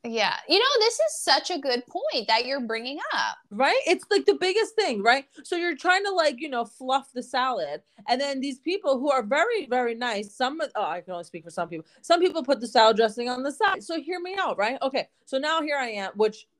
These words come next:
Speaker 2: I, if it's not a Caesar salad, and I won't eat it. But there's sometimes I get this, like, "Hmm, let me try it." I'll have, like, lettuce, <laughs> right?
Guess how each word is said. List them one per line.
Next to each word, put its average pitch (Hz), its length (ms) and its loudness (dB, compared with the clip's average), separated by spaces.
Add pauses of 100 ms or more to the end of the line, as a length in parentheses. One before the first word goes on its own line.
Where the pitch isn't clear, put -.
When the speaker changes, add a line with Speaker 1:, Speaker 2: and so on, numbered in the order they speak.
(420)
Speaker 2:
I, 214 280 0
if 226 140 -2
it's 208 160 -4
not 208 200 0
a - 20 -4
Caesar 208 380 -8
salad, 175 420 0
and 190 180 -2
I 190 120 0
won't 175 320 -4
eat 170 160 -8
it. 135 100 -8 (160)
But 226 300 4
there's 208 200 2
sometimes 240 540 2
I 185 80 0
get 202 180 -2
this, 202 200 -6
like, 196 280 -2 (420)
"Hmm, 294 80 -6 (360)
let 269 140 6
me 285 100 2
try 208 380 6
it." 135 220 -2
I'll 208 160 2
have, 214 300 -2
like, 208 240 -4
lettuce, 185 1000 -6 (180)
<laughs> - 160 -16
right? 226 340 -2